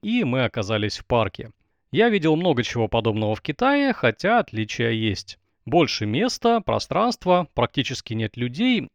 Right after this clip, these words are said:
и чисто. Прям совсем чисто. Музей О Джукхон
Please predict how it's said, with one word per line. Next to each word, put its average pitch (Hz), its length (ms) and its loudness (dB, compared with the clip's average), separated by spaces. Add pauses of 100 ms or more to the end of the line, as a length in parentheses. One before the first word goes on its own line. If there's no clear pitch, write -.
и 175 160 -4
чисто. - 500 -4 (180)
Прям 151 440 0
совсем 120 600 -2
чисто. 101 500 -6 (340)
Музей 127 520 0
О 151 120 0
Джукхон 117 680 -2